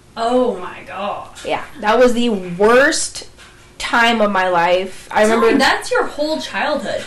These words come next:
Speaker 2: Yeah, that's
Speaker 1: That's
Speaker 2: why,
Speaker 1: your
Speaker 2: like
Speaker 1: entire chi-, and how often was this happening?
Speaker 2: Oh my God, fucking
Speaker 1: Like, weekly?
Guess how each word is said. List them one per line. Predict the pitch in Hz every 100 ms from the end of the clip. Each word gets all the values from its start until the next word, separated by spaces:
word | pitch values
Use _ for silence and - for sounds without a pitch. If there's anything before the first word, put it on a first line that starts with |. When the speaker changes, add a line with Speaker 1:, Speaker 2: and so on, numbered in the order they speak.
| - -
Speaker 2:
Yeah, | 285 233 196 - -
that's | 247 247
Speaker 1:
That's |
Speaker 2:
why, | 277 269
Speaker 1:
your | 254
Speaker 2:
like | 254
Speaker 1:
entire | 247 269 285
chi-, | 277
and | 285 285
how | 254 339
often | 302 302 311
was | 277 240
this | 220
happening? | 285 - - - - - - - - - - -
Speaker 2:
Oh | 214 214
my | 175
God, | 175 190 202
fucking | 214 - 202 196 196
Speaker 1:
Like, |
weekly? | 208 233 339 392 403 -